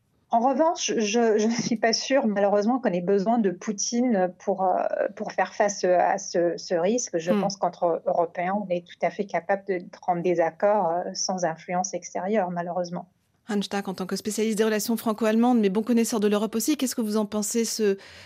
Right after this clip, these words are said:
Speaker 2: ce risque d'implosion ou de fracture européenne, ce scénario que Vladimir Poutine souhaite depuis le début de cette guerre, il est possible, euh, selon vous,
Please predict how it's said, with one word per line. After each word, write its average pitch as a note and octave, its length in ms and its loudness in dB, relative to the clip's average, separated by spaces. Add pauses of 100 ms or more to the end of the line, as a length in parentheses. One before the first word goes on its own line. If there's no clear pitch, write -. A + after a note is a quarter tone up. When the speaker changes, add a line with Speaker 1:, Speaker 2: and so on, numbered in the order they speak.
Speaker 2:
ce - 140 -6
risque A3+ 320 -2
d'implosion A#3 1700 0
ou G3+ 80 -2
de G3 100 2
fracture G#3 420 -4
européenne, G3+ 720 0
ce - 180 -10
scénario F#3+ 500 -2 (340)
que F3 300 -2
Vladimir E3+ 360 -4
Poutine - 540 -6
souhaite A#3 360 -2
depuis F3 220 -6
le F#3 40 -6
début F#3 160 -2
de F#3+ 60 -10
cette F#3+ 200 -6
guerre, A3 300 0 (500)
il G#3 140 0
est G#3+ 300 0 (100)
possible, A#3+ 800 -2
euh, G3 100 -4
selon G3+ 300 -2
vous, A#3+ 360 -2